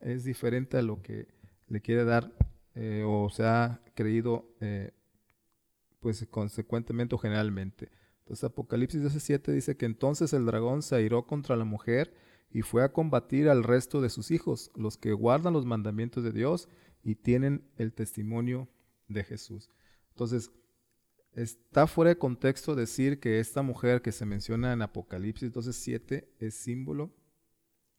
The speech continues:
es, es, o sea, es este, eh, mejor dicho, es, es, es símbolo de la verdadera iglesia.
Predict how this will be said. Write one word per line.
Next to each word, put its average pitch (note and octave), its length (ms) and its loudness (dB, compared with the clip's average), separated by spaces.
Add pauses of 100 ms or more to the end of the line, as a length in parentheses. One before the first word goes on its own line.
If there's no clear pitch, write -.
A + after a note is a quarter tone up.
(120)
es, A#2 340 -10
es, - 460 -6
o A2 80 -12
sea, A2 260 -2
es A#2 180 -4
este, G#2 520 -6 (760)
eh, - 320 -20 (380)
mejor A#2 300 2
dicho, B2+ 200 2
es, G#2+ 240 -4
es, - 420 -4
es A#2+ 140 -2
símbolo F3+ 340 2
de B2+ 40 4
la A#2 40 2
verdadera A2+ 220 4
iglesia. G#2 460 -4